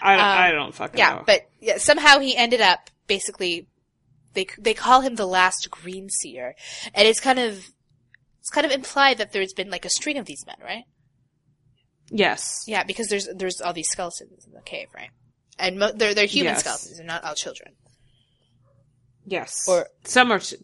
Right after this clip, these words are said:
Speaker 1: some are
Speaker 2: some
Speaker 1: children,
Speaker 2: are children.
Speaker 1: but yes.
Speaker 2: Okay, so, so there's this, like, one dude who seems to always be there. But they, they seem to live a
Speaker 1: Yes.
Speaker 2: lot longer than regular humans, so God knows how long this has been going back, probably since the well was built, right?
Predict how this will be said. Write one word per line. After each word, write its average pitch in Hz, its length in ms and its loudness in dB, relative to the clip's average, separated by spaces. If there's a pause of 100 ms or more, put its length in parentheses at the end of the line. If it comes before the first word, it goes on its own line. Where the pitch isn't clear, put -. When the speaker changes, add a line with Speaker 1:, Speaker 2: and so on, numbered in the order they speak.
(140)
Speaker 1:
some 214 200 0
are 170 60 0
Speaker 2:
some 202 160 -6
Speaker 1:
children, 190 80 -8
Speaker 2:
are 185 40 -10
children. - 340 -8
Speaker 1:
but - 80 -12
yes. - 20 -12
Speaker 2:
Okay, 160 240 -6
so, 175 220 -8 (280)
so - 160 -2
there's 262 240 4
this, - 180 -2
like, 226 200 6
one 214 500 0
dude 175 400 -4
who 175 120 -10
seems 175 340 -8
to 165 180 -10
always 170 360 -4
be 170 160 -8
there. 160 420 -4 (1500)
But 214 120 4
they, 240 140 0
they 240 160 0
seem 262 220 0
to 277 100 0
live 220 180 2
a 180 40 0
Speaker 1:
Yes. 185 80 -2
Speaker 2:
lot 170 200 0
longer 180 300 -6
than 143 140 -16
regular 139 260 -14
humans, 143 360 -20
so 160 100 -12
God 160 280 -6
knows 151 200 -10
how 139 120 -16
long 131 220 -18
this - 160 -14
has - 80 -20
been 156 80 -20
going 147 220 -18
back, - 200 -8
probably - 280 -8
since 180 200 -12
the 180 80 -10
well 233 140 2
was 202 140 -6
built, 135 240 -10
right? 190 220 -4